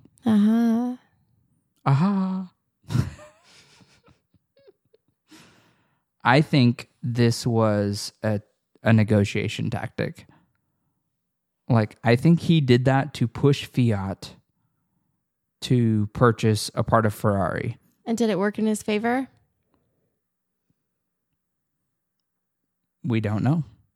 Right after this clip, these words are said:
Speaker 2: We'll never know. That's the whole point of a negotiation tactic.
Speaker 1: So who ended up buying a portion of the company?
Speaker 2: Fiat.
Speaker 1: Okay, so it sounds like maybe it did work in his favor.
Speaker 2: Yeah.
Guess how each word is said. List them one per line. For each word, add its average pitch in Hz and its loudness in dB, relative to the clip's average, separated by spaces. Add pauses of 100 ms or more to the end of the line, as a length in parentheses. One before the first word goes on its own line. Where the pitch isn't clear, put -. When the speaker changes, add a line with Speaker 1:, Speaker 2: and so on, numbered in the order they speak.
(120)
Speaker 2:
We'll 135 6
never 123 4
know. 101 0 (180)
That's 110 0
the 110 0
whole 107 0
point 113 -2
of 101 -4
a 107 0
negotiation 101 -4
tactic. - -8 (2250)
Speaker 1:
So - -2
who 240 2
ended 240 2
up 226 -2
buying 226 2 (560)
a - -12
portion 240 0
of 240 0
the 233 -4
company? 285 -2 (480)
Speaker 2:
Fiat. - -2 (1200)
Speaker 1:
Okay, 262 -6
so 247 -2
it 247 -4
sounds 240 -2
like 254 -4
maybe 247 2
it 247 -2
did 285 -2
work 277 -2
in 240 2
his 226 2
favor. - -4
Speaker 2:
Yeah. 170 0